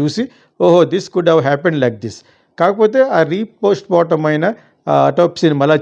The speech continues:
చేయాలన్నా ఆ డెడ్ బాడీ ఇంకా ఉందా అనేది నాకు తెలియదు. but అంత, అంతవరకు డీప్, డీప్‌గా నాకు తెలియదు. కానీ ఒకవేళ అలా రీఇన్వెస్టిగేషన్ చేస్తున్నప్పుడు తారుమారు అవ్వచ్చు. ఇప్పుడు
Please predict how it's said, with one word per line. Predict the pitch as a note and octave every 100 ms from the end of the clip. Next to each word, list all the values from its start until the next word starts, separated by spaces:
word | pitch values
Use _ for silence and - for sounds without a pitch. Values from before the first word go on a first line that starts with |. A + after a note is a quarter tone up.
| C#3
చేయాలన్నా | C3+ C3+ C3+ E3+ A3+ _ _ -
ఆ | E3+
డెడ్ | C3+ B2
బాడీ | D3+ E3
ఇంకా | C#3 A#2+
ఉందా | C3 A#2 A#2 A#2 - _ _ _ -
అనేది | F#3 G#3 C4+
నాకు | A#3 F3+ -
తెలియదు. | D3+ C3+ G#2
but | - D3
అంత, | C3 D#3
అంతవరకు | C3+ C#3 D3+ D#3+
డీప్, | B2 C#3 C#3+
డీప్‌గా | A2+ D#3+ D#3 D3+
నాకు | C3
తెలియదు. | B2+ C3 B2+
కానీ | B2+ G3 - _ _ D#3
ఒకవేళ | D3 E3 G3+
అలా | A3 F#3+ F#3 D3+ D#3+ D#3 - - D#3+ C3+
రీఇన్వెస్టిగేషన్ | B2+ D#3+ F3 - - E3+ D#3 C#3
చేస్తున్నప్పుడు | C#3+ - C#3+ C3 D3+ G#3+ - _ _ F#3
తారుమారు | F#3+ F3+ E3 C#3+
అవ్వచ్చు. | B2 - -
ఇప్పుడు | -